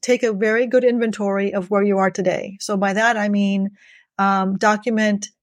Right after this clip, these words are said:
every asset, every liability that you have. So that's gonna determine what your net worth is. And so you list, list your home if you have a home,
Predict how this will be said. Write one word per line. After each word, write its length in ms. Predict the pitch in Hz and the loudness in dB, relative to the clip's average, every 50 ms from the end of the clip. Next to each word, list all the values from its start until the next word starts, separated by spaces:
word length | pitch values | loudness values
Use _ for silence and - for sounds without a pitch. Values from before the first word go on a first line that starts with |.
| _ | _
every 360 | 208 208 190 208 233 233 240 | 0 0 2 2 0 0 0
asset, 480 | 220 208 202 202 202 - - 226 240 254 - _ _ - | 0 0 0 0 0 0 -2 -2 -2 -2 -4 _ _ -2
every 220 | 214 196 208 220 | 0 2 2 2
liability 540 | 208 208 196 202 214 196 214 208 208 208 208 | 2 2 2 2 4 4 4 4 4 4 4
that 140 | 202 190 - | 2 2 0
you 100 | 233 240 | -2 0
have. 380 | 208 202 175 160 170 190 214 - | 0 0 0 0 -2 -2 -4 -2
So 120 | - 190 | -2 0
that's 220 | 180 196 202 202 | 2 2 2 0
gonna 160 | - 220 220 196 | 0 -2 0 0
determine 340 | 202 190 - 214 208 202 | 0 0 0 0 2 2
what 140 | 202 190 - | 2 2 0
your 100 | - 190 | 0 2
net 220 | 196 190 185 - - | 2 2 2 0 0
worth 240 | 196 202 190 - | 0 0 0 0
is. 340 | 185 - 202 240 - - - - _ - - - - - - - _ - | 0 0 2 0 -2 -4 -8 -12 _ -20 -20 -20 -20 -20 -20 -20 _ -2
And 260 | 214 214 214 214 202 | 0 2 2 2 2
so 80 | - 240 | 0 -2
you 160 | 226 226 226 | -2 -2 0
list, 420 | 214 226 233 220 - - - - | 0 0 0 -2 -6 -12 -4 2
list 260 | 233 233 233 - - 262 | 2 2 2 2 0 -2
your 100 | 262 240 | -2 0
home 300 | 226 254 240 240 247 247 | 0 0 0 0 0 -2
if 140 | 233 - | -2 -2
you 100 | 240 233 | -2 -2
have 200 | 226 226 220 208 | 0 0 0 0
a 60 | 214 202 | 0 0
home, 560 | 247 269 262 254 254 254 247 240 247 233 | 2 4 4 4 4 4 2 0 -2 -4